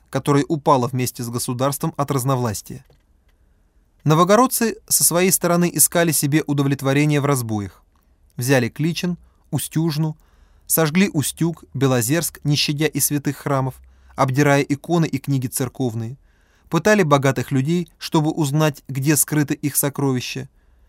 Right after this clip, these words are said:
пленяли граждан, земледельцев и, наполнив добычей множество лодок, отправили все вниз по Двине.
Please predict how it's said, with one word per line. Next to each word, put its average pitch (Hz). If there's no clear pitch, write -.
пленяли 185
граждан, 139
земледельцев 135
и, 170
наполнив 160
добычей 143
множество 139
лодок, 185
отправили 196
все -
вниз 127
по 143
Двине. 123